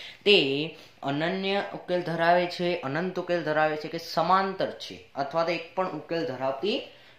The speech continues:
નથી તે ચકાસવાનું હતું. જો એ વીડિયો તમે ના જોયો હોય અને એના આ ચેપ્ટરના આગળના પાર્ટ તમે ના જોયા હોય તો નીચે ડિસ્ક્રિપ્શનમાં તેની લિંક મળી જશે, જાઓ અને જુઓ. બરાબર છે?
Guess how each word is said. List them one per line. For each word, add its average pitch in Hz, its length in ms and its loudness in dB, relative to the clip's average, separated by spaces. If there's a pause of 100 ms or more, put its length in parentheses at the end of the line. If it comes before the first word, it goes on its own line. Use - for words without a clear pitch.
નથી 147 580 -2 (380)
તે 226 200 6
ચકાસવાનું 160 680 2
હતું. 170 240 0
જો 175 100 0 (100)
એ 180 120 4
વીડિયો 196 260 4
તમે 170 220 4
ના 165 300 6
જોયો 156 200 -2
હોય 147 220 -2 (220)
અને 214 220 2
એના 160 360 2 (140)
આ 180 160 8
ચેપ્ટરના 147 560 0
આગળના 170 460 2
પાર્ટ 147 320 2
તમે 131 200 -2
ના 165 160 2
જોયા 147 260 0
હોય 135 120 0
તો 139 100 -6
નીચે 135 300 -6
ડિસ્ક્રિપ્શનમાં 147 680 -2
તેની 135 240 -4
લિંક 127 240 -6
મળી 147 220 -2
જશે, 170 420 4 (260)
જાઓ 143 340 8
અને 151 460 -6 (200)
જુઓ. 135 420 0 (180)
બરાબર 175 320 2
છે? 196 220 -4